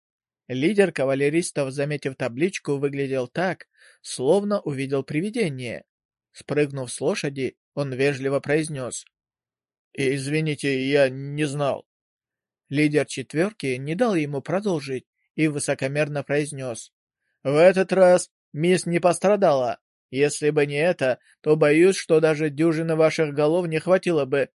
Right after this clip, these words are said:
чтобы успокоить гнев мастера". Лидер кавалеристов почтительно ответил: "Да, да, да,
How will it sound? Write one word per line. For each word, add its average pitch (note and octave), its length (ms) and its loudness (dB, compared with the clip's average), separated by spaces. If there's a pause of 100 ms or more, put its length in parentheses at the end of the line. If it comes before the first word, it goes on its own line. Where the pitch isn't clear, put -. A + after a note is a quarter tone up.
(120)
чтобы E3+ 460 2
успокоить E3 520 2
гнев E3 340 0
мастера". C#3 680 -4 (800)
Лидер F3 380 -2
кавалеристов C3+ 800 -6
почтительно C3+ 640 -8
ответил: C3 540 -8 (520)
"Да, B2 520 -6
да, C3+ 240 -6
да, B2+ 260 -4